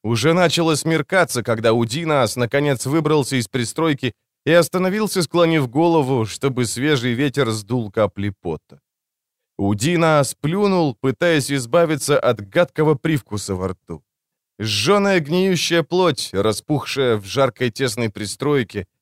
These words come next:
запах палёных волос. Никаким количеством ароматного масла и никаким скоблением кожи не избавиться от того, что въелось в поры.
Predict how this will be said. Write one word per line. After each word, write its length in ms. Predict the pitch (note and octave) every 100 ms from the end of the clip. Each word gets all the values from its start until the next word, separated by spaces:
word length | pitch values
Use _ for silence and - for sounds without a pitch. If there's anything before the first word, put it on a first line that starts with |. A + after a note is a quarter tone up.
| _ _
запах 480 | F#2 A#2+ F#3+ F3+ -
палёных 500 | - D#3 F3 D#3 A#2
волос. 640 | A2+ A#2+ C3+ B2 - - _ _ _ _ _ _
Никаким 500 | G#2 G#2+ B2 B2+ C#3+
количеством 720 | - C#3+ D3 C#3 B2+ - C3+
ароматного 540 | C3+ C3 C3+ - C3 C3
масла 420 | D3 D3+ B2 B2+
и 80 | B2
никаким 500 | B2+ B2+ A#2+ E3+ D#3
скоблением 680 | - D3 D#3 E3 D#3 C#3+ B2
кожи 340 | E3 E3 D#3
не 140 | D3
избавиться 640 | C3+ A2+ D3 C#3 B2 B2+ A#2+
от 140 | -
того, 260 | C3 C#3 D3
что 240 | - B2
въелось 460 | A2+ B2 A2+ G2+ -
в 60 | _ -
поры. 320 | C3+ F#2+ D#2+